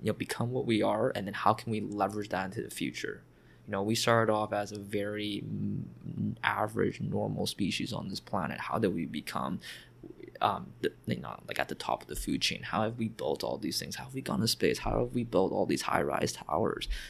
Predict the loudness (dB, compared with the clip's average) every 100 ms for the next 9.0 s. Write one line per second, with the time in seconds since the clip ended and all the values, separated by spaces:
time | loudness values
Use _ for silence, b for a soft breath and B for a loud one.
0 | B 0 2 2 0 0 0 -2 -4 -6
1 | -4 -4 -6 -10 -20 -16 -2 2 4 4
2 | 4 6 6 6 2 4 4 4 -4 -2
3 | 0 2 2 2 0 -2 0 2 2 -2
4 | B B B -6 0 0 0 -4 -2 0
5 | 0 2 4 4 2 2 -2 -4 -4 4
6 | 4 6 2 2 0 -4 2 2 4 2
7 | 2 0 0 2 2 2 -2 B B B
8 | -2 0 0 -4 -6 -4 -2 -4 -4 -6